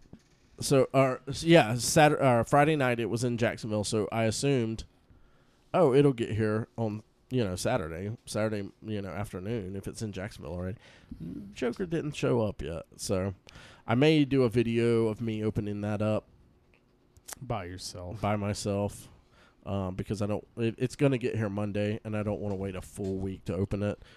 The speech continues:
Speaker 1: 'cause it's gonna get spoiled if I do.
Speaker 2: Yeah, 'cause I, I will say, like, I bought the, uh, the December Loot Crate
Speaker 1: Mm-hmm.
Speaker 2: that they did where the Batman Joker came out. It was,
Speaker 1: Yeah.
Speaker 2: it was, it was
Speaker 1: 'Cause
Speaker 2: twenty.
Speaker 1: you got, like, a Batman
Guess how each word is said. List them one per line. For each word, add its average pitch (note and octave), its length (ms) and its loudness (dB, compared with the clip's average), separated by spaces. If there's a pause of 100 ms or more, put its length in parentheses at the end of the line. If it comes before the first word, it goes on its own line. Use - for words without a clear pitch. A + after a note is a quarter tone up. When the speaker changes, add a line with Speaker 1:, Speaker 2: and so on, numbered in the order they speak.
Speaker 1:
'cause B2 140 -2
it's B2 120 -2
gonna C#3 180 6
get G#2+ 140 0
spoiled F2+ 440 -6
if F2 120 -8
I F2 80 -6
do. E2+ 280 -8 (180)
Speaker 2:
Yeah, G#2 220 -10 (480)
'cause G#3+ 140 4
I, A#3+ 180 2
I A3 40 8
will F#3+ 180 6
say, D3+ 160 0
like, C3+ 180 6
I C3+ 100 6
bought C#3+ 280 6
the, C3+ 200 2
uh, A2 200 0 (540)
the B2+ 160 -2
December B2+ 460 0
Loot C3 240 0
Crate C3+ 300 -2 (160)
Speaker 1:
Mm-hmm. A2+ 120 -2
Speaker 2:
that A2+ 140 0
they A#2+ 120 0
did B2 240 0
where A#2 100 -4
the A2 60 -6
Batman A2 380 -6
Joker A2 240 -6 (100)
came A2+ 140 -4
out. G#2+ 160 -2
It G2+ 40 0
was, G#2+ 80 2
Speaker 1:
Yeah. A2 200 4
Speaker 2:
it C#3 40 8
was, C3 180 2
it B2+ 80 -2
was C3+ 100 2
Speaker 1:
'Cause - 60 -10
Speaker 2:
twenty. C#3 200 6
Speaker 1:
you F#3 80 6
got, G#3+ 180 6
like, B2+ 140 4
a A#2 80 2
Batman A#2 560 2